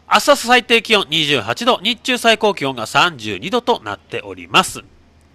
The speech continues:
えー、明日まではね、えー、そんな雨の心配はなさそうというところなんですけども、さあ、十一日、えー、週末でございますけども、こちら、曇り時々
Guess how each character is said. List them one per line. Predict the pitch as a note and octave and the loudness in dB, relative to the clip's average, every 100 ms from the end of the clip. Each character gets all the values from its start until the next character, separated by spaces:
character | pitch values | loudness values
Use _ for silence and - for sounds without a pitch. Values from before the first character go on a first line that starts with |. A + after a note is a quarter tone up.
| - - - - - - | -20 -20 -20 -20 -14 -4
え | E3+ D#3 D3+ | -4 -2 0
ー、 | G#3+ | 0
明 | - G#4+ | 2 2
日 | F#4+ | 2
ま | C#4 | 4
で | |
は | C3+ | 4
ね、 | D3 G3 - - | 4 2 0 -6
え | D3+ C#3+ | -2 -2
ー、 | |
そ | C#3 C3+ | -2 -6
ん | C3+ | -4
な | B2+ | -2
雨 | D#3 | -2
の | C3 | -6
心 | A#2+ C3 A#2+ | -6 -8 -2
配 | B2+ B2+ | 0 2
は | B2+ - | 2 0
な | A#2+ | -4
さ | D3+ | -4
そ | - G3+ | -2 -2
う | C#3+ | -2
と | C#3+ | -4
い | F3+ | -4
う | |
と | - | -4
こ | F3+ F4 | -4 -4
ろ | F4 | -2
な | B3+ | -4
ん | A#3 | -4
で | A3+ | -6
す | - | -4
け | G#3 | -2
ど | G3 | 0
も、 | A3+ C#4+ - - - - - _ _ - | 2 2 0 -12 -20 -20 -20 _ _ -6
さ | D#3 - | -2 -2
あ、 | _ G#2 | _ -12
十 | G2 A2 G#2+ | -6 -4 -4
一 | G2 G2+ | -4 -8
日、 | F#2+ - - - - - - - - | -10 -8 -10 -8 -8 -8 -10 -16 -18
え | G2+ F#2+ | -16 -12
ー、 | |
週 | - G#2 G2+ | -8 -6 -6
末 | - G#2 | -8 -6
で | G#2 | -6
ご | G#2 A2 | -6 0
ざ | B2+ | 0
い | B2 | 0
ま | B2+ | -2
す | - | -2
け | A#2+ | -4
ど | B2 | 0
も、 | F3 F3 - - - | 0 0 -6 -18 -8
こ | E3 | -4
ち | D#3+ | 2
ら、 | G#3 G#3 - - - - | 4 4 0 -20 -20 -14
曇 | C#3 C#3+ | -4 0
り | C#3+ | 0
時 | C3+ D3 | 0 -2
々 | F#3 | -2